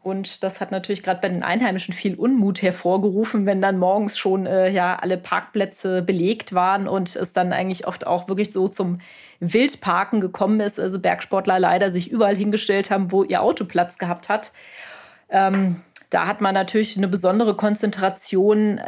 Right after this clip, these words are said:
sag ich mal, auf den Skigebieten, weil da natürlich, ja, die kennen die Bergsportler sonst in den anderen Jahren, wären sie vielleicht eben mit dem Lift hochgefahren. Jetzt haben dann viele die Tourenskier ausgepackt, auch zum ersten Mal und waren da unterwegs.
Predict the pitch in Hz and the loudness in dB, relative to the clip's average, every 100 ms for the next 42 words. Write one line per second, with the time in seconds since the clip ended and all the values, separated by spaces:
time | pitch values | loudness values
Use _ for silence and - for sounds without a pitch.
0 | - 185 202 196 180 208 190 - 214 247 | -4 -2 0 0 0 0 -2 -2 -2 -2
1 | 247 254 285 262 262 247 214 175 185 190 | 0 0 2 2 2 2 2 2 2 2
2 | 175 190 214 196 - 214 220 220 - - | 0 0 -2 -4 -2 0 0 0 -6 -16
3 | _ _ - 180 185 - 220 214 226 233 | _ _ -2 0 0 -4 -4 0 2 2
4 | 240 226 226 226 226 214 240 - 220 220 | 2 2 2 2 2 0 0 -2 0 2
5 | 214 214 214 214 196 196 220 - 202 - | 2 2 2 0 -2 -2 -2 -4 -4 -2
6 | 208 202 190 185 190 196 190 - 190 190 | -2 0 0 0 0 -2 -4 0 0 0
7 | - 208 190 190 - - - - 226 208 | -2 -2 0 -4 -6 -20 -20 -2 2 4
8 | 233 277 - 240 - 226 - 196 208 208 | 2 2 0 -2 -2 -6 0 0 2 0
9 | 208 - 208 202 202 - 208 208 208 208 | 0 0 -2 0 -2 0 2 2 2 -4
10 | - 247 240 - 226 220 - - - 233 | 0 2 2 0 -2 -2 -8 -12 -2 2
11 | 196 202 - 214 214 - - - 185 127 | 2 0 -2 -4 -4 -2 -6 -6 -2 0
12 | 196 - 196 196 190 170 170 156 - 226 | 0 0 0 0 0 0 0 0 0 0
13 | 220 190 196 202 - - | -2 0 0 -2 -6 -16